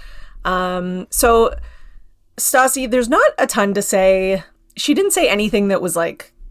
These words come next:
that shocking to me. One thing that she did say, though, and this kind of made the rounds on social media, was that she, one thing she did agree with Raquel about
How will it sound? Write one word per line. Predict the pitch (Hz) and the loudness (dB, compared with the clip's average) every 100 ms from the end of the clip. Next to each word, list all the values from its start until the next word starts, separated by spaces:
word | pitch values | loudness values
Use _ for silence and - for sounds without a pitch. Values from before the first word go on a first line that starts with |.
| - - - | -20 -20 -8
that | 175 170 170 | -2 -2 0
shocking | - 175 - 190 196 | -2 -2 -4 -4 -4
to | 214 | -2
me. | 196 202 202 | -2 0 -2
One | 190 285 277 | 0 0 2
thing | 311 285 | 0 0
that | 247 | -2
she | - 196 | -4 -2
did | 196 190 | -2 -2
say, | - 202 | -2 -2
though, | 190 185 190 | 2 2 2
and | 185 | 0
this | 180 | -6
kind | - 185 | -6 -6
of | 175 | -6
made | 175 165 | -8 -6
the | 170 | -6
rounds | 175 175 180 175 | -6 -6 -6 -4
on | 175 175 | -4 -4
social | 180 175 185 | -6 -8 -8
media, | 180 175 180 180 | -8 -6 -4 -2
was | 180 180 | -4 -2
that | 185 180 - - - - - - - - | -2 -2 -8 -20 -20 -20 -20 -20 -16 -8
she, | - 233 220 | -4 -2 -2
one | 196 233 240 | 2 2 4
thing | 226 | 0
she | 208 214 | -2 -6
did | 156 202 240 | -2 0 2
agree | 185 185 | 0 -2
with | 185 180 175 | -2 -4 -4
Raquel | 175 185 170 170 170 | -8 -4 -2 0 -2
about | 170 165 170 165 185 190 | -2 0 0 2 0 -2